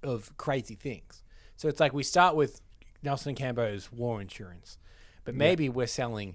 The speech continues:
Speaker 1: moon insurance. Go, "Look, if anything ever happens to the moon, you're getting paid."
Speaker 2: <laughs> Yeah. Yeah. Do you know how important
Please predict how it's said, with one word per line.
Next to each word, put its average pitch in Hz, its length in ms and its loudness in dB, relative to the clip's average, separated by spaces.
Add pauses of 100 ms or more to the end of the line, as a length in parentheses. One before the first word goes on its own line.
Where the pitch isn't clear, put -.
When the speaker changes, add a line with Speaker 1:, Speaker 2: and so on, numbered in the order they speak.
(160)
Speaker 1:
moon 131 440 -2
insurance. 101 720 -8 (300)
Go, 101 180 -8
"Look, 143 200 -2
if 110 80 -10
anything 147 260 0
ever 139 120 0
happens 139 240 0
to 131 80 -6
the 123 80 -2
moon, 127 380 0 (340)
you're 139 120 -6
getting 120 160 -6
paid." 135 340 -4 (500)
Speaker 2:
<laughs> - 0 - (400)
Yeah. 214 540 12 (520)
Yeah. 165 380 6 (140)
Do 226 100 0
you 285 60 2
know 359 100 6
how 269 220 6
important 196 440 2